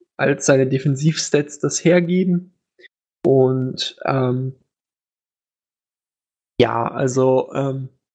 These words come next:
ist halt so, ich würd nicht sagen, dass der kein Potenzial hat. Das ist immer so ein Caster, wo, wo ich dann eben stopp und denk, hey, der macht irgendwie schon coole Dinge.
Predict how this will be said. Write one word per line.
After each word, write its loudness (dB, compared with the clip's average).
ist -2
halt 0
so, 0
ich -2
würd 0
nicht 2
sagen, -2
dass -12
der -4
kein -8
Potenzial -4
hat. -6
Das 0
ist -2
immer 4
so -2
ein -2
Caster, -2
wo, 0
wo 4
ich -4
dann 2
eben 0
stopp 0
und -2
denk, -2
hey, 0
der 4
macht 0
irgendwie 2
schon 2
coole -2
Dinge. 0